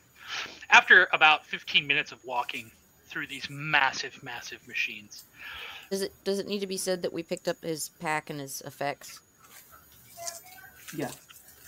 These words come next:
Speaker 1: Uh, I believe you said that you,
Speaker 2: Okay.
Speaker 1: that Marla picked up the pistol and that you had picked up the electronic toolkit.
Speaker 3: Yeah, and I guess we should take the pack too and see what's in it.
Speaker 1: No, that was the electronic toolkit.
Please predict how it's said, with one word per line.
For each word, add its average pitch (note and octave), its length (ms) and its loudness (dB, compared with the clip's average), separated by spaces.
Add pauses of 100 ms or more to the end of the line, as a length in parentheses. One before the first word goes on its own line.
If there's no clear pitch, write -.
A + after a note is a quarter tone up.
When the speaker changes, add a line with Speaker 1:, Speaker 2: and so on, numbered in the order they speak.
(220)
Speaker 1:
Uh, G3+ 320 12
I F#3 100 10
believe F3+ 300 -4
you F3 120 0
said E3+ 240 2
that D#3 100 -6
you, D#3+ 220 -2
Speaker 2:
Okay. E3 200 -4
Speaker 1:
that D3 280 2
Marla F3+ 340 6
picked E3+ 180 2
up D#3+ 100 -4
the - 60 -8
pistol D3+ 500 -4 (100)
and C3+ 440 -2 (180)
that C3 260 -4 (460)
you E3 400 0
had E3+ 220 2
picked - 220 2
up G3 200 2
the D#3+ 400 -2
electronic F#3 460 2
toolkit. G#3+ 360 0 (420)
Speaker 3:
Yeah, E3+ 280 2
and E3 180 4
I D#3+ 80 2
guess - 200 -2
we F3 40 -2
should E3 160 -6
take D3 160 -6
the - 60 -8
pack C#3 300 -6
too D3+ 160 -6 (420)
and E3+ 160 -2
see D#3+ 120 0
what's C#3 200 0
in C3+ 100 2
it. - 120 0 (600)
Speaker 1:
No, D#3+ 140 10
that D#3+ 160 12
was D3 120 4
the C#3 220 6
electronic C#3+ 380 4
toolkit. A#2+ 320 -6